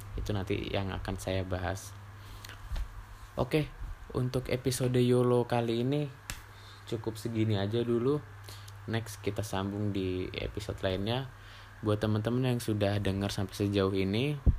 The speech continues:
terima kasih dan saya sangat mengapresiasi teman-teman. Artinya teman-teman mau berubah secara finansial dan teman-teman ingin sukses dan bebas secara finansial di masa depan.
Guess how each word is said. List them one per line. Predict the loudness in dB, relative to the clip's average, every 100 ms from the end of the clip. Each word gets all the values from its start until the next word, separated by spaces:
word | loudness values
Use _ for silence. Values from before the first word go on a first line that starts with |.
| 4
terima | 4 2 2 2
kasih | 0 2 2 2
dan | 0 0
saya | 0 0
sangat | 0 0 0
mengapresiasi | 0 0 0 0 0 2 2
teman-teman. | 2 0 2 2 2 0 -2 -10 -8 -6 -6 -8 -4
Artinya | -4 2 4 6 4 2 0
teman-teman | 2 4 4 4 4 4 4
mau | 4 4 4
berubah | 4 2 4 2
secara | 2 0 0 0
finansial | 4 4 6 4 4 4 4
dan | 0
teman-teman | 0 -2 0 0 2 0 -4 -10 -14 -18 -16 -4
ingin | 2 2 2 0 -4 -10 -14 -18 -14
sukses | -4 -4 0 -2 0
dan | 0 2
bebas | 0 0 -4
secara | -2 0 0
finansial | 0 0 0 -2 0
di | 0
masa | -2 -2 -2
depan. | -2 -2 -2 -2